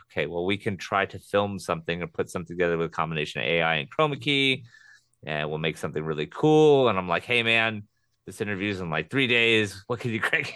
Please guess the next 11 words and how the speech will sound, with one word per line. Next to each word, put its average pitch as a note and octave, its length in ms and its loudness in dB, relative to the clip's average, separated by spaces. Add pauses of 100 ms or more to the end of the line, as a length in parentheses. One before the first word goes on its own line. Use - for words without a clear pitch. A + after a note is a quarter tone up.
out?" - 200 2 (1200)
He's G#2 200 -6
like, G#2+ 140 -2
"I A2 80 4
need G2+ 220 0
this C3+ 220 4
and A#2+ 140 -2
this." G3+ 380 6
I'm C3 220 2
like, G2+ 280 -2
Okay, - 220 -12